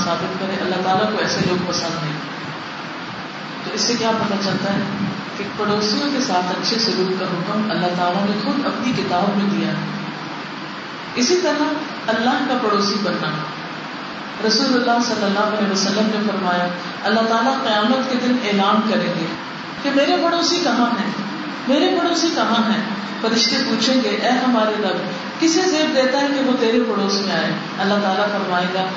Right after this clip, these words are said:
مساجد کو آباد کرنے والے،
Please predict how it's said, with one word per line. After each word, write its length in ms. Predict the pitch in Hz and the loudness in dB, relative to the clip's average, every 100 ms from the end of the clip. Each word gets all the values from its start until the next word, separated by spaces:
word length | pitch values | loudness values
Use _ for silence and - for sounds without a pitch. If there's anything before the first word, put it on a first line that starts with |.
| - - 185 | -8 -8 -4
مساجد 680 | 185 190 202 208 208 254 208 | -2 2 2 2 2 0 0
کو 200 | 233 208 | 0 2
آباد 640 | 196 190 185 185 190 190 190 | 2 2 2 0 0 0 -2
کرنے 280 | 180 175 175 165 | -2 -2 -4 -2
والے، 320 | 165 170 | -2 -2